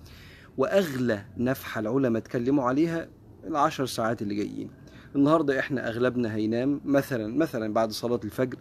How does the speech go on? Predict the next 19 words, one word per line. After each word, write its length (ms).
ممكن 640
بعضنا 520
يعمل 680
زي 300
سيدنا 300
النبي 280
عليه 100
الصلاة 160
والسلام 320
ما 60
كان 320
بيوصي: 600
"من 120
صلى 280
الفجر 540
ثم 260
جلس 420
في 180
مصلاه 640